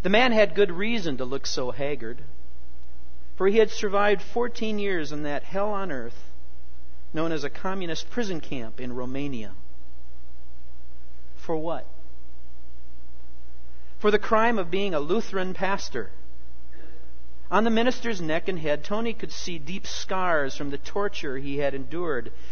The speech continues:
at the hands of his communist captors. The na-, man's name was Richard Wurmbrand,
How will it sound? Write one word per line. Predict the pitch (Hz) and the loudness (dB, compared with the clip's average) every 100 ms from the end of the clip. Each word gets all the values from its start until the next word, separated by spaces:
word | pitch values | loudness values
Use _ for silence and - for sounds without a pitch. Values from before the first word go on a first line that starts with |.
| - | 0
at | 196 - | 0 0
the | 147 | 0
hands | 170 185 175 151 | 0 0 -2 -2
of | 139 | -2
his | 135 - | -2 -2
communist | - 185 185 170 143 127 - | 0 0 0 -2 -2 -2 0
captors. | - 139 135 - - - - - - - - - - - - - - - - - - - - - - - - | 0 0 0 0 0 0 0 0 0 0 0 0 0 0 0 0 0 0 0 0 0 0 0 0 0 0 2
The | 185 | 2
na-, | 190 202 - | 2 0 0
man's | 151 180 196 160 | 0 2 2 2
name | 175 185 | 0 0
was | 165 143 - | 0 0 2
Richard | 208 - 170 165 - 131 | 2 2 0 0 0 0
Wurmbrand, | 170 202 156 131 107 98 | 0 0 0 0 0 0